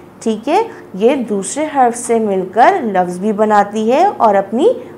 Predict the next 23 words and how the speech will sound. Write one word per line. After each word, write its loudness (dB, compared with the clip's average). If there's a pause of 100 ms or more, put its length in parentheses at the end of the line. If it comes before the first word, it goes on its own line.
(160)
आवाज़ 10
भी -2
बनाती -4
है, -2 (340)
ठीक 2
है 4
बच्चों। 2
जब 0
आप 6
ये 0 (600)
पेंसिल 2
फेर 4
लेंगे 2
दो 4
चश्मी -2
है 2
पे -2
और 2
ख़ुद -2
से -2
लिख 0
भी -2
लेंगे 2